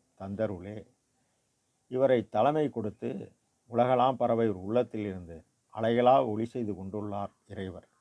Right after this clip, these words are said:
தோற்றாத என் தோற்றம் தோற்றுவித்த துரையே, இறைவன் உயரலாம் உரு நீ திரு நடம் புரியும் பொது என அறிந்து, ஜீவகாருண்ய ஒழுக்கமே கடவுள் வழிபாடி-, வழிபாடாக்கி,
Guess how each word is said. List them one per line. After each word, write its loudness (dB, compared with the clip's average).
தோற்றாத 4
என் -4
தோற்றம் -6
தோற்றுவித்த -4
துரையே, -10
இறைவன் 0
உயரலாம் 2
உரு -4
நீ -4
திரு -6
நடம் -4
புரியும் -8
பொது -4
என -4
அறிந்து, -10
ஜீவகாருண்ய 8
ஒழுக்கமே -2
கடவுள் -6
வழிபாடி-, -4
வழிபாடாக்கி, -2